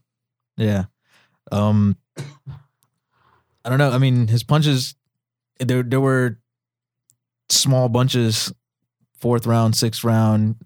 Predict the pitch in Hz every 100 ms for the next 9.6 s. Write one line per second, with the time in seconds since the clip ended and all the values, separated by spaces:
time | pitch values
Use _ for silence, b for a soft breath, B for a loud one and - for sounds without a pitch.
0 | - 107 110 131 117 113 101 131 113 110
1 | 107 107 104 98 - - - 107 101 104
2 | 101 98 113 107 98 110 110 98 _ _
3 | - 98 - _ _ _ _ _ _ _
4 | _ 117 113 117 107 95 131 120 117 110
5 | - 120 110 104 - - _ _ _ _
6 | _ _ _ _ _ _ _ _ - _
7 | 127 120 127 117 123 120 113 104 - _
8 | _ _ _ _ _ - 120 117 113 110
9 | 113 104 101 95 110 110